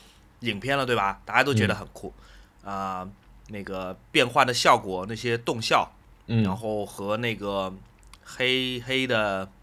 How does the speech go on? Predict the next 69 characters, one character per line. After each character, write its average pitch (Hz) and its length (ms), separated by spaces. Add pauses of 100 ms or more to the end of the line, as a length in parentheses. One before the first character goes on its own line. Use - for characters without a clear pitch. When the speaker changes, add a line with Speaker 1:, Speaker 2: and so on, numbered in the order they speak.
(760)
Speaker 1:
叫 104 180
他 113 100
啥 101 240
了？ 110 240
就 117 120
原 104 160
来 120 80
叫 120 140
刘 104 160
海， 90 220
现 107 160
在 101 40
就 98 160
反 92 120
正 98 80
就 117 80
是 120 60
一 - 20
个 127 60
洞 131 200
吧， - 200 (320)
Speaker 2:
嗯， 120 140
Speaker 1:
那 - 20
个 101 60
结 175 160
合， 190 60
Speaker 2:
空 - 0
气 - 160
刘 107 180
海。 107 100 (140)
Speaker 1:
我 165 80
觉 113 60
得 - 60
那 139 80
个 - 40
是 120 60
很 98 140
酷 117 160
的。 - 120
嗯， 214 260 (100)
Speaker 2:
<laughs> 151 100
嗯。 113 280
Speaker 1:
对。 101 120 (1900)
我 147 100
拿 147 140
到 262 120
真 254 180
机 269 160
体 - 220
验 120 180
之 123 120
后， 147 320
包 143 100
括 151 140
我 123 80
也 127 80
出 110 200
了 131 60
一 120 100
个 113 140
Speaker 2:
嗯。 - 100 (100)
Speaker 1:
Pro 120 200
Max 120 400
的 95 300 (720)
评 104 260
测 120 200
视 117 180
频。 78 280 (380)
Speaker 2:
嗯。 104 260